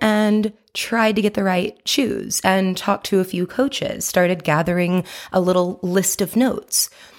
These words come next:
What if they joined a few groups, maybe on social media or in their local area of people in their community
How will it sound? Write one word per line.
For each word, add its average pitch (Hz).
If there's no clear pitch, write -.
What 196
if 202
they 202
joined 180
a 190
few 175
groups, -
maybe 185
on 180
social 190
media 208
or 165
in 165
their 175
local 175
area 196
of -
people 202
in 190
their 180
community 202